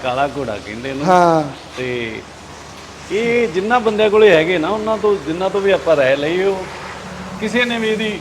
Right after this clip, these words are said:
Speaker 1: ਇਹ ਨਹੀਂ ਗੱਲ ਕੀਤੀ।
Speaker 2: ਮੈਨੂੰ
Speaker 1: ਇਹਦੇ ਹਾਣ ਦੇ
Speaker 2: personally
Speaker 1: ਜਿਹੜੇ ਇੰਡੀਅਨ ਟਰੈਕਟਰ ਆ ਨਾ,
Speaker 2: ਹਾਂਜੀ।
Speaker 1: ਉਹਨਾਂ ਤੋਂ ਇਹ ਸਭ ਤੋਂ ਸਟਰੋਂਗ ਵੀ ਆ।
Speaker 2: ਹੂੰ, ਮੈਂ ਉਹੀ ਗੱਲ ਕਰਨ ਲੱਗਿਆ ਸੀ।
Speaker 1: ਔਰ ਰੇਟ ਵੀ
Speaker 2: ਸਭ ਤੋਂ ਵਾਜਬ ਹੋਊ।
Speaker 1: ਵਾਜਬ ਹੋਊ।
Speaker 2: ਸਭ ਤੋਂ?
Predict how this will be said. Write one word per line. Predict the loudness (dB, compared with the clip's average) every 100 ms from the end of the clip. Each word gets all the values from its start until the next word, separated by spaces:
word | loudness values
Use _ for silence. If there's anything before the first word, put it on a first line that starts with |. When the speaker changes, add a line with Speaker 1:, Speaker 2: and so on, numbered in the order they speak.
| -6
Speaker 1:
ਇਹ | -6
ਨਹੀਂ | -4 -2
ਗੱਲ | -2 -2
ਕੀਤੀ। | -8 -6 -4 -6 -8 -12 -12 -8 4
Speaker 2:
ਮੈਨੂੰ | 8 10 10
Speaker 1:
ਇਹਦੇ | 10 10
ਹਾਣ |
ਦੇ | 10 10
Speaker 2:
personally | 8 8 6
Speaker 1:
ਜਿਹੜੇ | 6 6 4
ਇੰਡੀਅਨ | 2 0 0 0
ਟਰੈਕਟਰ | -2 -4 -6
ਆ | -10
ਨਾ, | -10 0 6
Speaker 2:
ਹਾਂਜੀ। | 6 4 -2 -4 -12 -18 -18 -20 -20 -20 -20 -20 -20 -20 -14 -8
Speaker 1:
ਉਹਨਾਂ | -4 0 0
ਤੋਂ | 0 0
ਇਹ | 0 -2 -6 -14 -18 -14 -6
ਸਭ | -6 -4
ਤੋਂ | -8
ਸਟਰੋਂਗ | -8 -8 -8 -8 -8
ਵੀ | -8 -8
ਆ। | -12 -18 -6
Speaker 2:
ਹੂੰ, | -2 0 6
ਮੈਂ | 8
ਉਹੀ | 8 8
ਗੱਲ | 8 8
ਕਰਨ | 4 2
ਲੱਗਿਆ | 0 0
ਸੀ। | 0
Speaker 1:
ਔਰ | 0 2
ਰੇਟ | 2 2 0 0
ਵੀ | -2 -2 -6 -14 -20 -20 -20 -20 -20 -20 -20 -18 2
Speaker 2:
ਸਭ | 4 6
ਤੋਂ | 6
ਵਾਜਬ | 8 6 6
ਹੋਊ। | 2 2
Speaker 1:
ਵਾਜਬ | -2 -2 -4 -8
ਹੋਊ। | -10 -12 -18 -20 2
Speaker 2:
ਸਭ | 6 6
ਤੋਂ? | 4 0